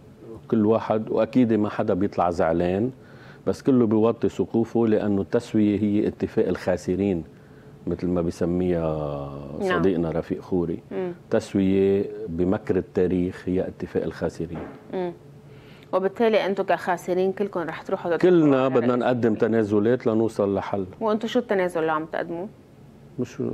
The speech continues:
Speaker 1: نحن أكتر من هيك تنازل، شو ما نقدم؟ سحبنا ميشيل معوض، حطينا مرشح تاني.
Speaker 2: مم.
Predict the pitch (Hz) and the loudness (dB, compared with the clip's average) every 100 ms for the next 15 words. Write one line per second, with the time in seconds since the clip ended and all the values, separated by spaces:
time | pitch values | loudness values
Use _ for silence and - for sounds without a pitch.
0 | 113 104 - 101 101 - 104 104 101 110 | -6 -8 -6 -4 -4 0 2 2 0 0
1 | 107 104 110 110 101 117 110 104 101 98 | 0 0 2 0 0 0 0 -2 -2 -4
2 | - - 110 107 101 113 104 98 104 107 | -4 -4 0 0 0 0 0 2 2 0
3 | - 98 104 101 98 101 - 98 - 101 | -2 -4 -2 -2 -2 -2 -4 -8 -4 -4
4 | 95 92 190 190 | -4 -6 -6 -6